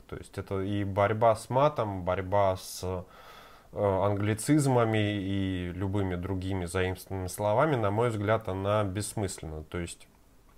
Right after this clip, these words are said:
для того, чтобы изменился язык, нужно изменять, э, как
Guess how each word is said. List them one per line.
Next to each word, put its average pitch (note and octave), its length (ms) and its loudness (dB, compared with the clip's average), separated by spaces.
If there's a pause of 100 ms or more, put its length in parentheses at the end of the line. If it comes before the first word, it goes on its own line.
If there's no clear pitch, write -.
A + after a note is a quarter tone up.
(200)
для G2 200 -4
того, A2+ 320 8
чтобы G2+ 320 -2
изменился G#2+ 600 0
язык, G2 600 -4
нужно A2 340 -2
изменять, F#2+ 640 -4
э, G#2 240 -10 (920)
как - 100 -20